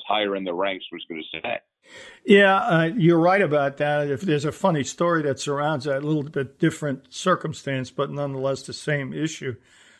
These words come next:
Speaker 2: When Tom Telesco became director of player personnel, I happened to wander by his office just before the December meetings were getting underway when the, they fir-, the scouts first set the, the college board. And, and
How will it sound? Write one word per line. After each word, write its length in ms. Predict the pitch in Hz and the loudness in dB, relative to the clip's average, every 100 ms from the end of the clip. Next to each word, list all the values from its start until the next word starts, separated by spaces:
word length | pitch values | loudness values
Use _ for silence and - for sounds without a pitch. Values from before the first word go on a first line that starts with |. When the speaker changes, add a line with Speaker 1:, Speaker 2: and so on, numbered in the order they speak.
| _ - | _ 0
Speaker 2:
When 180 | 143 | 0
Tom 280 | 131 165 151 | 4 2 0
Telesco 520 | - 151 151 - 139 | -2 -2 -2 -2 -6
became 380 | 135 127 160 139 | -6 -8 -6 -6
director 380 | 131 131 135 135 | -2 -2 -2 -6
of 100 | 120 | -6
player 220 | - 185 | -2 -2
personnel, 640 | 180 135 117 135 135 127 - _ _ _ _ | 0 -6 -4 -6 -4 -6 -10 _ _ _ _
I 80 | - | -2
happened 300 | 139 143 143 | 0 0 -4
to 220 | 131 131 - - - - | -6 -8 -14 -20 -20 -6
wander 380 | 139 139 139 | -2 0 0
by 220 | 131 139 135 | 0 0 0
his 140 | 123 | -2
office 420 | 143 143 143 131 | -2 -2 -4 -10
just 180 | - 123 | -10 -10
before 360 | 135 120 - 135 | -10 -8 -4 -2
the 220 | 127 139 _ _ _ _ - | -4 -10 _ _ _ _ -8
December 440 | 120 151 143 131 | -2 0 0 -2
meetings 440 | 135 143 139 120 | -4 -4 -6 -8
were 100 | - | -10
getting 300 | 123 143 135 | -6 -4 -4
underway 460 | 127 131 135 135 135 | -8 -8 -6 -2 -2
when 200 | 131 123 | -4 -8
the, 160 | 139 - _ | -10 -12 _
they 140 | 139 | -10
fir-, 320 | 120 - 135 135 | -8 -2 -2 -2
the 160 | 113 | -12
scouts 420 | - - 139 127 | -10 0 0 0
first 360 | - - 135 - | -6 -2 -2 -2
set 240 | 147 131 | -4 -4
the, 100 | 127 117 _ | -6 -14 _
the 100 | 135 | -14
college 560 | - - 139 131 117 - | -8 -2 0 0 -6 -6
board. 400 | 139 156 131 123 _ _ _ _ _ - | -2 2 0 -2 _ _ _ _ _ -2
And, 320 | 131 139 190 _ - | 0 -2 -8 _ -6
and 320 | 131 127 | -4 -4